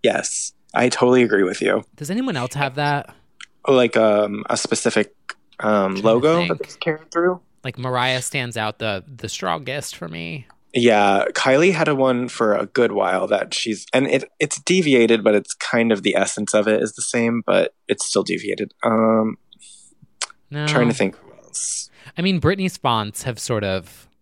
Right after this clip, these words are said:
Speaker 2: kind of had character to them. Like, I feel like the Oops font and
Speaker 1: Yeah.
Speaker 2: I don't know.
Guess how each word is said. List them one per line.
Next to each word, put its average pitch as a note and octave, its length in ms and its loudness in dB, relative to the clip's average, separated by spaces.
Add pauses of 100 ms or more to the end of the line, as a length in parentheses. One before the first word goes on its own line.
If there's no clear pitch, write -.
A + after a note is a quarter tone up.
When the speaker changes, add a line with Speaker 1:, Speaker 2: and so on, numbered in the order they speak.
(360)
Speaker 2:
kind A2 280 -10
of F#2 260 -10 (180)
had G2 280 -8
character D#3+ 640 -8 (240)
to B2 120 -6
them. E3 300 -6
Like, C3 160 -10
I B2+ 80 -6
feel C#3 100 -10
like C#3+ 100 -10
the - 120 -12
Oops A#2 260 -8
font A2+ 580 -6
and G2+ 380 -16 (280)
Speaker 1:
Yeah. - 420 -2 (920)
Speaker 2:
I G#2+ 80 -16
don't D#2+ 140 -18
know. D2+ 180 -12